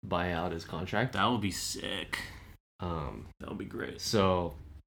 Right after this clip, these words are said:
Speaker 1: we'll see. We'll see what happens, but I, it, it's safe to say that we have a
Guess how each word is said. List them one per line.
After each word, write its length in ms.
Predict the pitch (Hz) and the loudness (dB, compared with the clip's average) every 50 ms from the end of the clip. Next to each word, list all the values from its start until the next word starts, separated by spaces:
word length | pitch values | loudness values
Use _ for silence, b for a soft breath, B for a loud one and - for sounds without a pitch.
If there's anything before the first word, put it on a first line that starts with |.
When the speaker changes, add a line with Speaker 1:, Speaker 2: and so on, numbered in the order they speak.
| _ - | _ -2
Speaker 1:
we'll 200 | 120 113 113 123 127 | 4 8 8 8 8
see. 380 | 123 - 147 131 123 107 98 - | 10 12 12 12 12 10 8 6
We'll 120 | 120 123 123 | 8 8 8
see 120 | - 151 | 10 10
what 120 | 131 123 110 | 10 12 12
happens, 420 | 107 107 107 107 120 113 107 107 | 12 10 10 10 8 6 6 4
but 300 | - 113 101 101 - - - _ - - - - - - - | 6 6 6 6 4 0 -10 _ -18 -16 -16 -14 -12 -6 -2
I, 160 | 107 117 - - | -2 -2 -2 0
it, 160 | - 131 127 - - | 0 0 0 2 2
it's 160 | 139 127 - | 2 4 6
safe 220 | - - 160 147 151 | 12 12 12 12 12
to 80 | 160 131 | 10 10
say 180 | - 143 127 | 12 12 12
that 240 | 117 107 104 98 92 - B B B B B B B B B B B - - - - - 120 - | 12 12 8 6 4 -2 B B B B B B B B B B B -14 -14 -14 -10 -10 -8 -4
we 280 | - 104 113 127 131 131 | 2 8 12 12 12 12
have 280 | 131 131 127 127 104 120 | 12 12 12 12 12 12
a 260 | 113 110 101 101 | 10 10 8 6